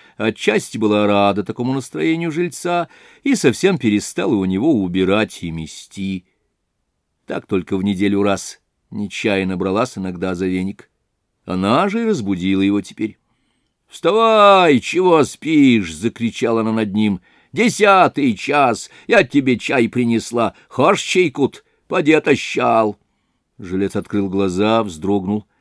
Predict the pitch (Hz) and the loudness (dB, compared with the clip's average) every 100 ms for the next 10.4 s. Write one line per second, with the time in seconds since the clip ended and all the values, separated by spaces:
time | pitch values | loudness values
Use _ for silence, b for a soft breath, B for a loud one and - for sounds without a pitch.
0 | _ _ - 98 90 92 92 92 87 - | _ _ -10 -8 -4 -2 -2 -2 -6 -8
1 | 90 - - _ _ _ _ _ _ _ | -8 -8 -20 _ _ _ _ _ _ _
2 | _ _ _ - 101 104 104 101 98 117 | _ _ _ -8 -2 2 2 0 -4 -4
3 | 98 107 110 104 98 - - 98 107 _ | -2 0 0 -2 -6 -8 -2 -2 -2 _
4 | _ _ _ _ _ _ _ _ - - | _ _ _ _ _ _ _ _ -18 -4
5 | 107 - 107 101 101 107 107 104 104 104 | -4 -2 0 0 2 2 2 0 0 2
6 | 104 101 87 101 104 110 95 98 104 101 | 2 0 -2 0 2 2 0 -2 -2 -2
7 | 95 101 101 107 98 101 95 98 104 98 | -4 -2 -4 -4 -8 -6 -4 -2 -2 -2
8 | - 110 113 - 101 90 _ _ _ 202 | -4 -8 -8 -6 -6 -6 _ _ _ 0
9 | 220 - 127 139 139 135 127 - 113 104 | 0 2 0 2 4 2 0 -2 -4 0
10 | 110 101 - - | 2 0 -6 -18